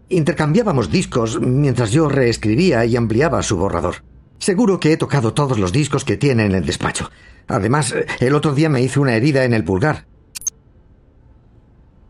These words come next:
¡En un maletero!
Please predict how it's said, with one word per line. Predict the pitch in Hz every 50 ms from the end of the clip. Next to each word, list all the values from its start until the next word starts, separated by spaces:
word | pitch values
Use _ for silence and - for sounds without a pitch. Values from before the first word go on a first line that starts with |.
| - - _ _ - _ - - _ _ _ _ _ _ _ _ - _ _ _ _ _ _ - - _ _ _ - - - - _ _ - -
¡En | 254 247 196
un | 214 254 247
maletero! | 262 269 233 165 143 123 196 277 277 135 95 -